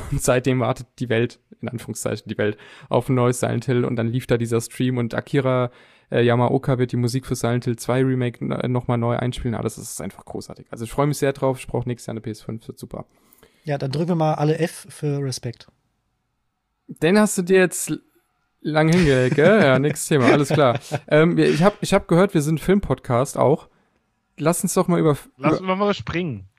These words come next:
Speaker 1: Ja, okay, dann reden wir heute nicht über Filme. Ähm, Ausblick aufs
Speaker 2: Aber
Speaker 1: kommende Jahr, also.
Speaker 2: aber,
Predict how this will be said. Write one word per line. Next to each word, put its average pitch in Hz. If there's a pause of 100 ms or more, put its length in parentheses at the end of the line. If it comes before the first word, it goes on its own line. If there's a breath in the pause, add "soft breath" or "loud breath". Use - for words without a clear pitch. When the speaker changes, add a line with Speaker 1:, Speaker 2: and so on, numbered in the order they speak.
(600)
Speaker 1:
Ja, -
okay, 196
dann 131
reden 175
wir 170
heute 160
nicht 143
über 120
Filme. 165
Ähm, 147
Ausblick 226
aufs 220
Speaker 2:
Aber -
Speaker 1:
kommende 294
Jahr, 127
also. 226
Speaker 2:
aber, 180